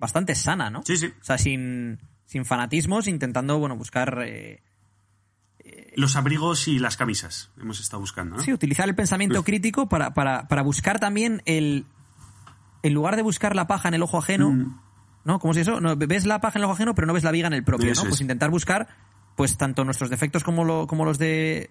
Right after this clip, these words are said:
Speaker 1: el que está enfrente y, y también las virtudes, ¿no? ¿En por qué no estoy de acuerdo? Pues, pues a lo mejor no estoy de acuerdo, no porque tú seas un cabrón y yo, o yo sea un hijo de puta, sino porque por esto, por lo, lo que sea. Creo que lo hemos afrontado bastante bien en este sentido y, y no es por darme una palmadita en la espalda, pero me ha gustado mucho y creo que,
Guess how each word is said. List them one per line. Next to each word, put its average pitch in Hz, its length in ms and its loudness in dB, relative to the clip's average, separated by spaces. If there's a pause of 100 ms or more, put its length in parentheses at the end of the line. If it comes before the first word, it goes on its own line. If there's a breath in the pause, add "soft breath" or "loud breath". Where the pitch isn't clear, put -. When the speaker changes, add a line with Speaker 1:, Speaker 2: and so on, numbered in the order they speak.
(120)
Speaker 1:
el 147 120 -6
que 156 60 -4
está 170 100 0
enfrente 175 320 0
y, 226 160 -2
y 151 80 0
también 139 300 0
las 175 120 2
virtudes, 143 460 0
¿no? 151 100 -2
¿En 175 80 -2
por 135 140 -4
qué 175 80 -2
no 196 140 -2
estoy 214 140 -2
de 202 40 0
acuerdo? 131 260 -4
Pues, 110 140 -12
pues 113 180 -16
a 107 40 -10
lo 107 60 -8
mejor 117 160 -10
no - 20 -4
estoy 175 140 -8
de 175 60 0
acuerdo, 185 280 -2 (240 soft breath)
no 151 100 -4
porque 180 220 -4
tú 156 120 -4
seas 139 140 -2
un 147 100 -4
cabrón 139 360 -2
y 127 40 -8
yo, 127 120 -6
o 135 100 -2
yo 135 100 -2
sea 139 100 -4
un 131 40 -6
hijo 120 160 -10
de 107 60 -10
puta, 117 240 -4
sino 123 180 -12
porque 117 220 -10
por 110 160 -8
esto, 156 180 -4
por 147 120 -8
lo, 117 180 -10
lo - 60 -12
que 113 60 -10
sea. 110 140 -8 (460 soft breath)
Creo 220 140 2
que 226 60 0
lo 220 60 0
hemos 202 140 0
afrontado 165 320 0
bastante 151 240 0
bien 151 100 0
en 151 60 0
este 143 100 -12
sentido 165 420 -2
y, 123 520 -4
y - 20 -4
no 131 100 -6
es 143 60 -2
por 151 140 -2
darme 139 140 0
una 131 60 -4
palmadita 127 260 -4
en 120 40 -2
la 117 40 -2
espalda, 170 220 0
pero 156 140 -2
me 135 60 -2
ha - 20 0
gustado 143 300 0
mucho 156 340 -2
y 139 140 -2
creo 170 180 -2
que, 160 220 -2